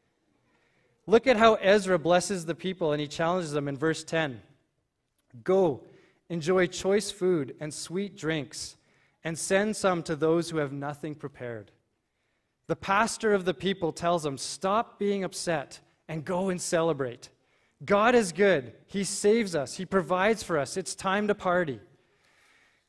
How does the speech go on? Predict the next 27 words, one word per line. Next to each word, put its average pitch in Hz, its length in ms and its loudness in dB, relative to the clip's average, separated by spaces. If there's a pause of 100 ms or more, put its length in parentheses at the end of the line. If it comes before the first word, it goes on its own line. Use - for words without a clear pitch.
(260)
If 170 180 -4
you 202 100 2
want 214 220 4
to 226 40 2
honor 214 300 2
God 185 300 -2
on 190 80 0
this 185 160 -6
occasion, 185 460 -2
Ezra's 170 280 -4
saying, 160 460 -2
"Go 214 420 2 (220)
and 156 100 -8
celebrate." 180 760 -6 (1500)
Christians 170 720 -2 (140)
should 214 320 2
be 233 120 0
known 180 400 2
as 165 180 -2
the 160 100 -4
party 175 340 -2
people 139 540 -8 (540)
because 156 440 -6
Jesus 196 460 -6
died 170 280 0
for 143 220 -4
us - 380 -8